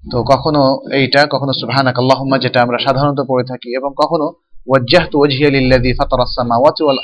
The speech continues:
আরদ, এই যে আয়াতটা আমরা পড়ে থাকি, বা অনেকে যেটাকে জায়নামাজের দোয়া মনে করে, সেটি আসলে সানা কিংবা দোয়াউল ইফতিতাহ।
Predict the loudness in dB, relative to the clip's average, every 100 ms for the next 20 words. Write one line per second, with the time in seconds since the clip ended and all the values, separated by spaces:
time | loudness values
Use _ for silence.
0 | 2 2 -2 -14 -20 -20 _ 0 2 4
1 | 0 -4 -10 0 4 8 8 6 4 4
2 | 2 2 0 0 -4 -6 -12 -14 _ _
3 | _ -6 2 2 4 0 0 -2 -2 -2
4 | 0 0 4 4 6 4 4 4 4 4
5 | 2 2 2 2 -2 -2 -2 -2 -6 2
6 | 4 4 2 -2 -2 0 4 4 4 2
7 | -4 -8 -2 -2